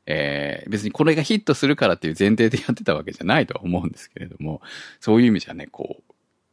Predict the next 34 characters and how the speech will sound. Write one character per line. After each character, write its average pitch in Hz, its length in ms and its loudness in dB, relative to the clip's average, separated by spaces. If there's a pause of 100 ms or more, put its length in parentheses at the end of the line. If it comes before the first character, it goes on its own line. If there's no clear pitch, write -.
そ - 180 -2
う 113 60 4
い - 20 0
う - 100 -14
時 151 320 4
が 208 160 4
来 - 80 -14
て 139 140 4
る 76 120 -2
ん - 60 -12
だ - 80 -2
ろ - 100 -12
う - 40 -8
な 78 80 -2
っ 80 60 -8
て 82 80 -10
い - 40 -10
う - 20 -20
感 87 200 -4
じ 82 80 -10
が 80 80 -6
し - 140 -4
ま 82 120 -2
す - 80 -16
よ - 80 -16
ね、 92 80 -6
タ 82 140 -4
イ 69 40 -6
ミ 69 120 -8
ン 69 40 -10
グ 69 60 -12
的 - 240 -20
に 78 140 -12
ね。 101 180 -4